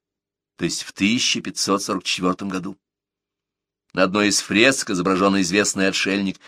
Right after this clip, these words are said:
святой Сысой, скорбящий над открытым гробом Александра Великого. Сюжет подчеркивает тщетность мирской суеты. Все в человеческой жизни —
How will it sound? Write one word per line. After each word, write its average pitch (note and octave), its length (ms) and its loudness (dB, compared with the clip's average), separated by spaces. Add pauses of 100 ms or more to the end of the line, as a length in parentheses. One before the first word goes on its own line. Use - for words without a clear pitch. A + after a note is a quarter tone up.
(120)
святой G#2 420 0
Сысой, G2 760 2 (220)
скорбящий C3+ 960 2
над F#2+ 140 -4
открытым G2 520 -2
гробом F#2+ 360 0 (200)
Александра F2+ 540 0
Великого. E2+ 520 -10 (1300)
Сюжет F3 400 0
подчеркивает D#3+ 600 2
тщетность - 580 0
мирской D3+ 440 2
суеты. C3+ 720 0 (380)
Все A3 340 2
в - 60 -8
человеческой F#2 580 0
жизни — F2 420 0